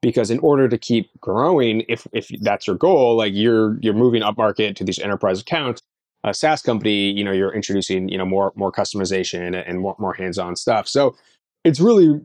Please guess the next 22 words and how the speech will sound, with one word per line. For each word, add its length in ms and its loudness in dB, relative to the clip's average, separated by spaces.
a 80 0
strategic 460 2
choice 320 2
of, 60 -2
like, 120 0
how 300 0
productized 600 0
you 80 -2
wanna 220 -2
be 340 0
at, 360 -10
at 120 -2
any 200 -2
stage 300 -4
of 40 -4
your 100 0
journey. 320 2
The 120 2
key 260 4
thing 240 0
is, 140 0
like, 240 -2